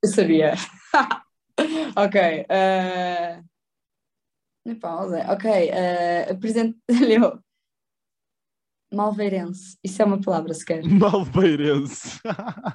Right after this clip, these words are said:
Speaker 1: Ok, mas girl, girl boss. Ela é bué, é bué.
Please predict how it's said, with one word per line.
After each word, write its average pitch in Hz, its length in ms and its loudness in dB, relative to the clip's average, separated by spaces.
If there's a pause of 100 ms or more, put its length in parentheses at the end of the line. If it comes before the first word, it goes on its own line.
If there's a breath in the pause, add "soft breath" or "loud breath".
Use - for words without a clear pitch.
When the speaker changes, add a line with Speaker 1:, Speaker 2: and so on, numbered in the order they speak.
(1400 loud breath)
Speaker 1:
Ok, 269 160 4
mas 233 160 6
girl, 240 240 4 (120)
girl 254 220 6
boss. 185 460 -2
Ela 190 180 -4
é 190 40 -2
bué, 180 440 -4
é 175 60 -8
bué. 160 320 -10